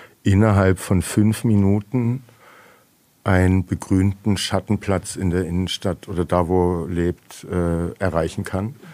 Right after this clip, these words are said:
Äh, ne? Weil nicht jeder ist in fünf Minuten im Stadtwald, ähm, nicht jeder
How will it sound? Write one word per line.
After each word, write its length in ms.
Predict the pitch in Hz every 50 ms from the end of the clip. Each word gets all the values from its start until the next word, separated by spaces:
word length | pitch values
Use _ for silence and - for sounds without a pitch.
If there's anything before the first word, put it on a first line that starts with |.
| - - - - - - - - - - _ _ _
Äh, 180 | - 95 90 90
ne? 280 | 87 87 92 98 98 92
Weil 120 | 95 90
nicht 140 | 92 87 -
jeder 180 | 95 87 87
ist 140 | 92 90 -
in 80 | 107 87
fünf 260 | - 104 98 92 -
Minuten 340 | 101 90 87 87 85 - 104
im 80 | 92 85
Stadtwald, 760 | - - 101 104 - - 123 120 117 117 113 110 - - 113 -
ähm, 560 | 107 104 104 101 98 98 98 101 104 104 98
nicht 180 | 92 90 82 -
jeder 300 | 98 90 80 95 92 95